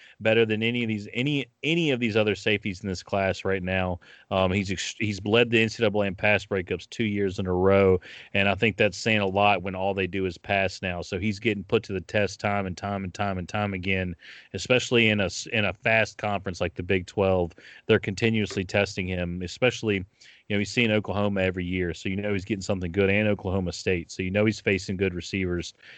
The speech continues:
Um, so he's really, he's really getting it all. He's got good, good hips, corner-like hips. Uh, change of direction is really good. He runs low and smooth. Uh, he's a really do-it-all player. Uh, he's,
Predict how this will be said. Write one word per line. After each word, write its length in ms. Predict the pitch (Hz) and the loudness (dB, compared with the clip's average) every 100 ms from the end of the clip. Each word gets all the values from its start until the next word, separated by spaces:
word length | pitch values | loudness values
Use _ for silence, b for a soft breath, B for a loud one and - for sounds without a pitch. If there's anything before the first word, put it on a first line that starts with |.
| B - | B -2
Um, 200 | 90 85 | -2 0
so 160 | 95 | 0
he's 160 | 92 95 | 0 4
really, 340 | 113 113 107 | 6 8 6
he's 220 | 95 98 | 2 -2
really 240 | 107 123 110 | 4 4 6
getting 240 | 117 107 | 2 0
it 60 | 101 | 0
all. 120 | 101 | 0
He's 120 | 98 | 0
got 120 | 98 | -2
good, 220 | 101 113 - | -2 -4 -2
good 160 | 117 147 | 2 4
hips, 340 | 117 123 123 | 6 4 2
corner-like 640 | - - 135 135 117 107 98 | -10 -2 0 2 2 2 2
hips. 400 | 113 107 - - B B B 98 | 0 0 -4 -20 B B B -4
Uh, 140 | 90 | -2
change 340 | 87 131 127 | 2 2 2
of 60 | 120 | 0
direction 420 | 107 110 - 113 | 2 2 0 -8
is 140 | 101 92 | -8 -2
really 240 | 110 107 | 0 0
good. 260 | 95 104 101 | 0 -2 0
He 80 | 98 | -2
runs 380 | 101 110 101 | 0 0 -2
low 220 | 104 101 101 | 0 2 2
and 120 | 92 | -4
smooth. 540 | - 98 98 95 90 _ b b - | -6 -2 2 0 -2 _ b b -2
Uh, 200 | 92 92 | 0 2
he's 160 | 95 | 0
a 60 | 98 | 2
really 240 | 120 120 | 4 4
do-it-all 520 | 92 117 110 107 98 | 4 4 6 6 4
player. 680 | 95 - 101 101 98 98 98 92 | 2 0 2 2 2 -2 -6 -8
Uh, 200 | 85 87 | -6 -6
he's, 160 | 90 | -8